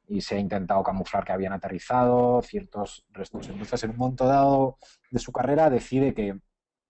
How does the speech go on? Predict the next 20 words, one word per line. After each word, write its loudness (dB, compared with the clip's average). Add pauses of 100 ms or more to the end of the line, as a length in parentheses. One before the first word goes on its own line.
(260)
como 0
nadie 4
lo 2
cree, 2
que -2
todo -2
esto -4
está -4
en -4
su -10
web, -2
¿eh? -4
Y -2
hay -4
vídeos -2
de -2
él 0
que -8
lo -4
dice, -6